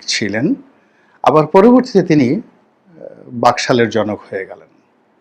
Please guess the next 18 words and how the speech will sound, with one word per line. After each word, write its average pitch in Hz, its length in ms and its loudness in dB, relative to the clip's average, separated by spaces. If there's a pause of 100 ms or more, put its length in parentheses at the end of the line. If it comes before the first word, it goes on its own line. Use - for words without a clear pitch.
(760)
তাহলে 175 240 4
তার 175 240 4
যে 175 100 0
এই 180 160 2
যে 190 320 2 (340)
পাঁচবার 160 540 4
বিবর্তন 131 500 2
হলো 107 180 -4
তার 98 220 -2 (280)
রাজনৈতিক 110 580 -4 (140)
জীবনের, 101 420 -8
কংগ্রেস, 123 540 0 (1500)
মুসলিম 147 380 2
লীগ, 175 200 4 (1300)
আওয়ামী 127 320 4
মুসলিম 160 380 -2
লীগ, 196 140 -2 (920)
তারপরে 98 580 -2